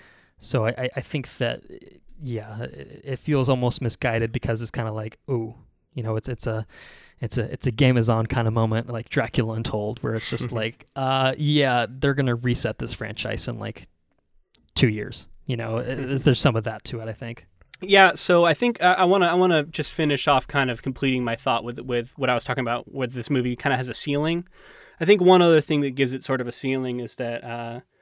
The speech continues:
Speaker 3: this movie is sort of standing on the shoulder of giants, in my opinion. Um, it's relying a lot on ground that's already been broken by previous movies, right? Whether it's Groundhog Day or whether it's, uh,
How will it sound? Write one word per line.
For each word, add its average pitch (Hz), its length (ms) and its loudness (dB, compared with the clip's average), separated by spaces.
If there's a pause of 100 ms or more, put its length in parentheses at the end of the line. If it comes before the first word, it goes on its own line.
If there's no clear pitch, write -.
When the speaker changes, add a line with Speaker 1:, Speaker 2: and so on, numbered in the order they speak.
(560)
Speaker 3:
this 156 180 -2
movie 165 260 6
is 127 80 0
sort 151 220 0
of - 40 -4
standing 135 440 0
on 127 80 -4
the 120 80 -4
shoulder 117 480 -4
of 117 100 -8
giants, 117 640 -8 (240)
in 131 140 -8
my 110 140 -8
opinion. 117 600 -12
Um, 113 280 -10
it's 123 200 -14
relying 131 440 0
a 117 40 -6
lot 131 440 4
on 123 400 -6
ground 127 400 0
that's 123 160 -12
already 123 400 0
been 120 460 -8 (440)
broken 127 540 -2 (240)
by 131 100 -4
previous 117 460 -2
movies, 117 400 -10
right? 120 280 -8 (460)
Whether 131 400 0
it's - 260 -6 (160)
Groundhog 127 600 2
Day 117 320 -6
or 117 100 -8
whether 123 340 -4
it's, 120 320 -6
uh, 120 380 -6